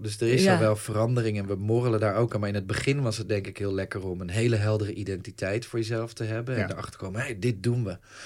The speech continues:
Speaker 1: En dit zijn we. En daar staan
Speaker 2: Ja.
Speaker 1: we voor." En dat bouw je dan eerst op. En daarna moet je daar, wil je daar weer vanaf. Ga je er weer op variëren. Dan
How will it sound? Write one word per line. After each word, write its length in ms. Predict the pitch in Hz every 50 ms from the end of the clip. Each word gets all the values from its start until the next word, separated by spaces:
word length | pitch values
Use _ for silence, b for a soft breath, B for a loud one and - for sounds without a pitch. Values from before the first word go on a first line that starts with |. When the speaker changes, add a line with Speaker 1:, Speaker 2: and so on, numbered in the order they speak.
| B B B
Speaker 1:
En 120 | B 104 98
dit 200 | 113 127 123 -
zijn 320 | - 98 101 104 110 113
we. 80 | 107 104
En 160 | 90 92 95
daar 120 | 98 101
staan 140 | - - 175
Speaker 2:
Ja. 180 | 175 - - 127
Speaker 1:
we 120 | 123 117
voor." 360 | - - 113 113 123 135 156 156 B B B B B B B
En 160 | B 113 101
dat 220 | 95 117 113 -
bouw 280 | - 90 104 104 104 107
je 100 | 107 107
dan 160 | 101 104 101
eerst 300 | - 67 101 110 - -
op. 240 | - 131 151 147 -
En 140 | - - 104
daarna 300 | 101 104 104 113 120 117
moet 160 | 107 104 101
je 60 | - 110
daar, 260 | 98 98 90 87 80
wil 80 | 92 98
je 120 | 95 95
daar 180 | 87 95 95 92
weer 140 | 95 101 98
vanaf. 360 | - 107 117 123 127 123 -
Ga 140 | - - 101
je 80 | 98
er 80 | 98 101
weer 160 | 95 98 104
op 80 | 98 -
variëren. 920 | - - 104 101 101 98 104 107 110 117 107 104 101 98 92 92 - 73
Dan 140 | - 92 -